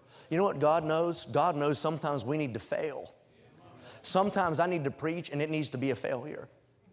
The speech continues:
Man, I don't want to do that. Sometimes I need to witness and it needs to be a failure. Sometimes I need to pray and it not get through, it seemed like. Sometimes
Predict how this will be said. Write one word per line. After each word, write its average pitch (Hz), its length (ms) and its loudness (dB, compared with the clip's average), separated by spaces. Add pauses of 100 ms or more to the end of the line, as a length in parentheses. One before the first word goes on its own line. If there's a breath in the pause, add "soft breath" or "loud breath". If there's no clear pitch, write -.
Man, 139 220 -2
I 123 80 2
don't 123 140 0
want 123 180 -2
to 123 80 -8
do 110 120 -4 (140)
that. - 160 -12 (280 soft breath)
Sometimes 190 500 0
I 165 60 2
need 165 160 0
to 131 60 0
witness 165 420 -2
and 143 100 -2
it 156 100 -2
needs 151 180 -2
to 131 60 -6
be 127 100 0
a 117 40 0
failure. - 520 -4 (420 loud breath)
Sometimes 185 440 0
I 165 80 2
need 170 200 0
to 123 60 -6
pray 165 460 2 (160)
and 120 100 0
it 123 80 -2
not 151 220 0
get 143 160 -2
through, 143 340 -6
it 139 60 -12
seemed 123 220 -8
like. - 320 -14 (240 loud breath)
Sometimes 190 640 0